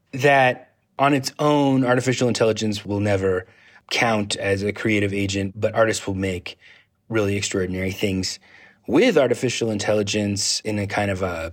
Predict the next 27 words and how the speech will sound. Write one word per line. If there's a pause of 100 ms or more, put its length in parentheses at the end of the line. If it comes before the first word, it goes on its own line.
centaur (360)
consciousness,
you
know,
half
A
I,
half
human. (360)
And
so (460)
at
the
one
hand,
the
technology
is
getting
better
and
better.
At,
at
the (120)
other
hand,